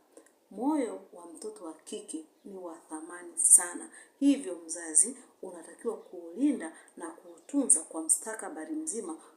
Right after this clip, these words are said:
wa maisha yake. Tuwalinde watoto wa kike, tuwatunze, tuwasikilize na tuwathamini kwa ajili ya ukuaji na waweze kuzifikia ndoto zao katika maisha yao. Bila shaka, umejifunza kitu kipya siku ya leo.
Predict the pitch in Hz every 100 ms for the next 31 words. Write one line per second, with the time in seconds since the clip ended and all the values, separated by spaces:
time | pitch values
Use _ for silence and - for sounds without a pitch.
0 | _ 151 147 143 139 143 147 147 - -
1 | - _ _ _ _ 269 190 185 180 170
2 | 160 190 190 180 165 - 277 277 339 359
3 | _ _ - 196 160 - - 285 320 311
4 | 320 - - - - - - - 247 330
5 | 320 - - - 170 - 180 - 175 170
6 | 208 294 214 175 - _ - 185 170 170
7 | 277 190 170 170 165 - - 175 214 247
8 | 185 196 311 - - - 165 156 165 190
9 | 180 175 156 151 - 226 185 160 - 160
10 | 202 220 165 165 - - 160 - - 170
11 | 151 160 - 151 151 151 151 - _ _
12 | _ _ _ - 262 240 - 196 185 160
13 | - _ - 208 196 202 262 226 208 -
14 | 185 233 - 214 170 - 185 175 160 160
15 | 196 294